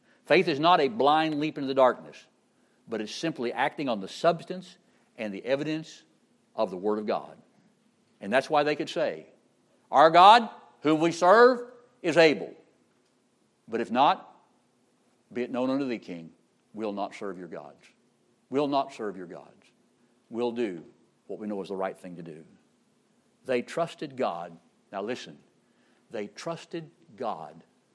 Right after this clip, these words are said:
to make the choice. That's the kind of faith that God calls upon you and I to have in our lives.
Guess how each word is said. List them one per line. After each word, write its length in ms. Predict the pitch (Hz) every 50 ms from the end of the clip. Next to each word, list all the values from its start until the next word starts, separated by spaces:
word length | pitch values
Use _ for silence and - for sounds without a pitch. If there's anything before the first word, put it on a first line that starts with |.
| _ _ _
to 100 | - 110
make 400 | 98 104 104 104 101 101 _ _ _ _ _ _ _ _
the 100 | - 101
choice. 640 | - - - 92 - - - - - - - - - _ _ _ _ _ _ _ _ _ _ _ _ _ _ _ _ _ _ _ _ _ _ _ _ _ _ _ _ _ _ _ _ _ _ _ _ _ _ _ _ _ _ _ _ _ _ _ _ _ _ _ _ _ _ _ _ _ _ _
That's 220 | - 131 135 -
the 80 | - 147
kind 200 | - 143 131 117
of 60 | 107
faith 240 | - - 110 104 -
that 120 | - -
God 220 | 107 104 101 98 95
calls 220 | - 101 101 95
upon 220 | 87 - 101 95 95
you 100 | 101 98
and 100 | 98 98
I 120 | 95 85
to 60 | 76
have 220 | 78 78 73 71 -
in 80 | 87
our 120 | 82 82 82
lives. 180 | 80 73 64